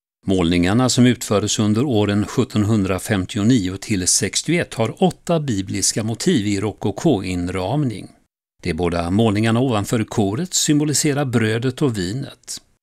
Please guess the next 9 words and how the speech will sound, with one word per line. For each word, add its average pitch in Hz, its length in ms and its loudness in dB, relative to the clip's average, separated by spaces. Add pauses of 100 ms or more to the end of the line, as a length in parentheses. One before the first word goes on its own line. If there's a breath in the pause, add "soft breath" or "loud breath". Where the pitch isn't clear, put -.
(180)
I 82 160 -2
de 98 280 2
övriga 123 520 0
bildfälten 110 800 -2
avbildas 80 640 -2
överhuvudtaget 123 920 -2
ovanligt 73 460 -4
många 87 340 -2
kvinnor. 107 800 -6